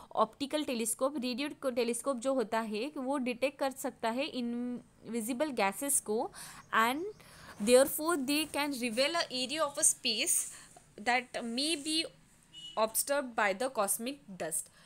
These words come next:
फर्स्ट, अ, रेडियो सिग्नल जो है वो डिटेक्ट किए गए थे by the physician Car-, अ, कार्ल जैसी in नाइनटीन थर्टीज़ and the Arecibo telescope जो था in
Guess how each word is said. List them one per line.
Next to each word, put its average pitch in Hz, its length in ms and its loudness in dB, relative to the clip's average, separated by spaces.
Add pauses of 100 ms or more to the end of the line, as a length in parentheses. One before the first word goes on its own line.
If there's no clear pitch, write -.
(240)
फर्स्ट, 294 360 6
अ, 269 120 4
रेडियो 262 340 -2
सिग्नल 269 400 -2
जो 294 160 -6
है 269 180 0
वो 302 140 -4
डिटेक्ट 247 440 -4
किए 262 180 -4
गए 233 220 -4
थे 262 300 -4
by 220 280 0
the 214 120 -8
physician 233 540 -6
Car-, 214 480 0 (180)
अ, 180 80 -12 (180)
कार्ल 226 320 0 (120)
जैसी 214 520 -4
in 247 100 -4
नाइनटीन 240 540 -4
थर्टीज़ 233 580 -6 (360)
and 254 340 -6 (1000)
the 233 240 -2 (1800)
Arecibo 262 520 -4
telescope 254 560 -2
जो 254 220 -6
था 233 320 -2
in 247 320 -8